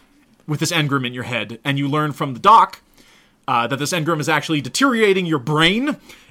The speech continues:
and that you are slowly becoming Johnny Silverhand, who is imprinted on the engram, which is why you were seeing his memories, and why now you are seeing distorted visions.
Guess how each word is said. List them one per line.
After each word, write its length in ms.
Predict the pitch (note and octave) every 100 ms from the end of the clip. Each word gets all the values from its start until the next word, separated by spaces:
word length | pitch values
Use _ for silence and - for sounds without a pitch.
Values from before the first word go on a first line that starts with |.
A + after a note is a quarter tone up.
| -
and 140 | D#3
that 120 | D#3+
you 180 | E3 F3+
are 80 | D#3+
slowly 420 | - A#3 A#3 G3+
becoming 640 | F3 G#3 - A3 E3 A#2
Johnny 300 | A2 D3 D3 C#3
Silverhand, 720 | G3 F3+ D3+ C#3+ B2 A#2+ A2 - -
who 100 | D#3
is 100 | C#3
imprinted 340 | C#3+ E3+ C#3+
on 140 | D3+ C#3+
the 80 | D#3
engram, 380 | D#3+ D3 A#2+ A2+
which 140 | A#2+
is 100 | C3
why 160 | C#3+ C#3+
you 180 | C#3+
were 120 | C3+ B2
seeing 300 | - D3 C3
his 260 | C3+ A2+
memories, 580 | B2 F3+ G#3 A3 A3 - - - -
and 160 | C#3+ C#3+
why 160 | C#3
now 200 | C#3 C#3
you 200 | C#3 C#3
are 80 | C3+
seeing 240 | - C#3+
distorted 440 | C3 C3 E3+ D3 A#2+
visions. 540 | C#3+ F3+ F3 C3 -